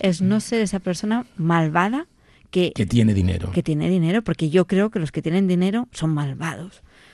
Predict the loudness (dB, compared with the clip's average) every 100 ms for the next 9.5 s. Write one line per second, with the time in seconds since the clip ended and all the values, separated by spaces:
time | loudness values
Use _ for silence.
0 | _ -8 -4 -4 -4 -4 -6 -6 -6 -4
1 | -2 -2 -4 -4 -8 -10 -20 _ -10 -8
2 | -6 -8 -8 -8 -6 -6 -8 -8 -8 -8
3 | -10 -10 -8 -6 -8 -8 -8 -6 -6 -6
4 | -4 -6 -6 -2 2 2 2 2 2 2
5 | 2 2 0 0 2 4 6 4 6 4
6 | 4 4 4 6 6 6 8 6 6 2
7 | -2 -2 -2 -4 -4 -6 -14 -20 -20 _
8 | 2 2 4 2 2 2 0 0 -2 -4
9 | -2 -2 -2 -4